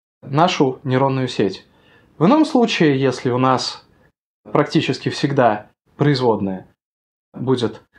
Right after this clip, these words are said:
либо не определена, либо равна нулю, в этом случае мы не сможем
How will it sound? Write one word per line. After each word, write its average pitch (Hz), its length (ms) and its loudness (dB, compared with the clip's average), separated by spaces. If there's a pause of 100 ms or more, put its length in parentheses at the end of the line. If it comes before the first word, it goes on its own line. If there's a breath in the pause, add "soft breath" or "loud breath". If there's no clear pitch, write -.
(220 soft breath)
либо 127 420 0
не 131 160 0
определена, 120 720 -2
либо 127 280 -2
равна 113 280 -2
нулю, 247 400 0 (200 loud breath)
в 196 60 -2
этом 240 240 2
случае 120 520 -2
мы 165 160 2
не 151 100 0
сможем 214 580 0